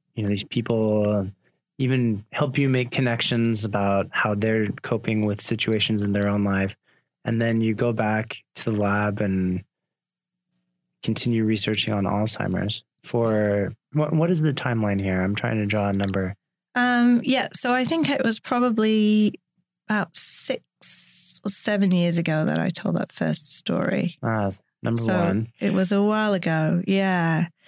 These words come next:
Speaker 2: After I told it, it just kind of stuck in my head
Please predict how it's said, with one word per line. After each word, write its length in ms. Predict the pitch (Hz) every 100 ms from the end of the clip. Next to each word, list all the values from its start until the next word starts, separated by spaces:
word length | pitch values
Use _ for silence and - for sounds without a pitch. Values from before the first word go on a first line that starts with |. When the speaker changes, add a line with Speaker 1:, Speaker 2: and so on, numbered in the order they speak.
| - - - - _ _ _ _ _
Speaker 2:
After 260 | 214 233 262
I 80 | 240
told 380 | - 233 269 269
it, 260 | 226 -
it 80 | 190
just 200 | 233 226
kind 280 | - 226 214
of 340 | 185 170 - - _ _ _
stuck 500 | - - - 196 -
in 60 | 185
my 140 | 160
head 460 | 143 180 170 -